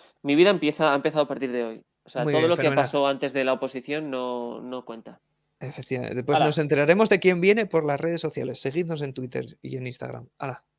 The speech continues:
Speaker 1: Sí, oye, qué, qué, qué frío hacerlo esto sin, ¿lo hacemos a la vez, tú y yo? O sea, por
Speaker 2: ¿El qué?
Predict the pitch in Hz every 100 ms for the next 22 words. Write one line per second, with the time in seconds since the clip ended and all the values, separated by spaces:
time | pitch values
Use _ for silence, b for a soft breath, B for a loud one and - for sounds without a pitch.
0 | _ _ - - 123 - 147 165 156 135
1 | 123 131 127 135 131 123 98 - 139 -
2 | 139 135 123 120 120 - - 131 123 120
3 | 123 135 117 113 113 _ _ 135 127 147
4 | 156 151 151 - _ _ - 135 120 113
5 | _ - 123 120 120 139 147 139 135